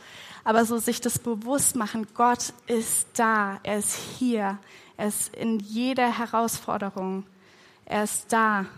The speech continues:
Das ist was, was wir uns, glaube ich, immer wieder sagen müssen. Gott ist hier, wir sind nicht alleine. In Vers fünf sagt der Paulus, wir glauben und hoffen durch den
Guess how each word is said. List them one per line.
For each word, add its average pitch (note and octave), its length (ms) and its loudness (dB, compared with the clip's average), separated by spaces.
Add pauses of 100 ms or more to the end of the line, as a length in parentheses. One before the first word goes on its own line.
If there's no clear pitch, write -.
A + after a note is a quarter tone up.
(220)
Das A#3+ 220 2
ist - 200 -4
was, A#3 220 4
was A3 160 -2
wir A3 80 0
uns, G#3 140 -4
glaube A3 200 0
ich, A3 140 -6
immer A#3+ 260 0
wieder A3 300 2
sagen A3 420 2
müssen. F#3+ 380 -6 (1080)
Gott A#3 180 2
ist A#3 200 -2
hier, G3 640 -4
wir G#3 120 0
sind A3+ 220 2
nicht C4 260 0
alleine. G3 640 0 (560)
In B3+ 140 0
Vers C4 320 6
fünf D4 280 0
sagt A#3 280 0
der A3 80 0
Paulus, B3+ 680 -2 (640)
wir A#3 80 4
glauben B3+ 680 2
und - 360 -4
hoffen A3 640 -4
durch A3+ 500 0 (140)
den G3 440 0